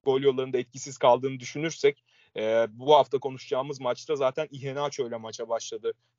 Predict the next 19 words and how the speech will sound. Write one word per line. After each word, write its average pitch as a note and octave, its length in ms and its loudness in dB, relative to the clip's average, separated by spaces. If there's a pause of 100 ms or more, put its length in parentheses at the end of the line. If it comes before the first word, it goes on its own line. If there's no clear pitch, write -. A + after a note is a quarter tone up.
Brandon A#2 300 -4
Rodgers. A#2+ 500 -6 (280)
O B2+ 220 6
anlamda E3 460 4
bence D3+ 260 2
oyuncuların C#3+ 600 0
da D#3 80 2
kafası B2+ 380 -6
karışık. A#2 420 -8
Piyasasını C#3+ 600 2
bulan D3 240 0
oyuncu C#3 300 -4
bir C#3+ 80 -2
an C#3 140 0
önce C#3 200 -4
gitmek C3+ 440 -6
de C3 80 -4
istiyor C3+ 320 2
olabilir. C3 400 2